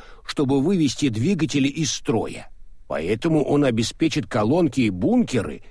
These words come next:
хорошей охраной». «Конечно», добавил он,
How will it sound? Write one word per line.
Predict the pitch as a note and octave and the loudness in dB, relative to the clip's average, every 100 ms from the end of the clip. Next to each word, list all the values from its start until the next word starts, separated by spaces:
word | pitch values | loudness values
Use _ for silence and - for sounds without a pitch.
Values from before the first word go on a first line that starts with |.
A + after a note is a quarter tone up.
| - - - | -18 -18 -4
хорошей | D#3+ C#3+ G2 - D3 | 0 2 0 0 0
охраной». | F#3 - F2 - - - - - - - - - - - - | 0 0 -4 -4 -10 -12 -18 -16 -16 -16 -16 -18 -20 -18 0
«Конечно», | F3 G3+ B3+ C#4 B3 - C#3+ C3+ A#2 F2+ D2+ - - - - | 2 4 6 6 4 0 0 2 4 2 -2 -14 -20 -20 -10
добавил | F#2+ A2+ G#2+ G#2 G2 | -4 0 0 2 0
он, | D2 | -2